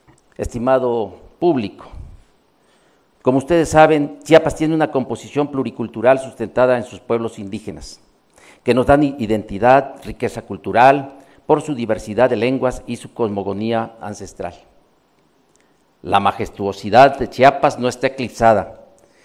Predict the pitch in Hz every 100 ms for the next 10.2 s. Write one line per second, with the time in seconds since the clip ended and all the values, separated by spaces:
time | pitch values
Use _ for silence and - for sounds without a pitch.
0 | _ - 107 131 131 110 147 135 113 95
1 | - 92 - 117 104 87 - - _ _
2 | _ 95 101 - 98 - 131 113 - 92
3 | 104 120 107 104 - 113 101 98 - -
4 | _ _ _ _ _ _ _ _ _ _
5 | _ _ _ - 170 180 190 160 - 139
6 | - 175 175 175 165 139 156 160 143 -
7 | 170 175 - 165 151 131 - 120 120 175
8 | 175 165 131 113 151 160 147 131 143 143
9 | 139 120 113 123 123 120 110 104 113 107
10 | - 87